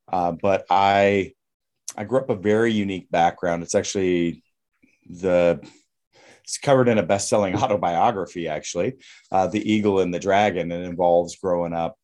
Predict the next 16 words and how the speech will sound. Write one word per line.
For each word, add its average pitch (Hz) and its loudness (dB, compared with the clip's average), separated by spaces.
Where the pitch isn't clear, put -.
homeless 98 -4
in 82 -6
the, 82 -6
in 87 -4
the 85 -2
mountains. - -2
And 87 -4
so 87 -2
really 90 0
dealing 92 -2
with, 85 2
physically 151 2
dealing 104 0
with 95 -2
the 85 -6
environment, 87 -2